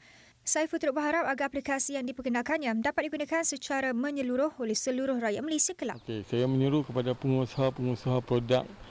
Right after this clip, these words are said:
Speaker 2: tempatan di seluruh Malaysia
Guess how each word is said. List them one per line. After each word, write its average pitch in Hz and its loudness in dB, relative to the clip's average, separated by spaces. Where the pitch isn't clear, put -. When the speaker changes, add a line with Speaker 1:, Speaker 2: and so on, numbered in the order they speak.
Speaker 2:
tempatan 131 2
di 117 2
seluruh 131 4
Malaysia 127 2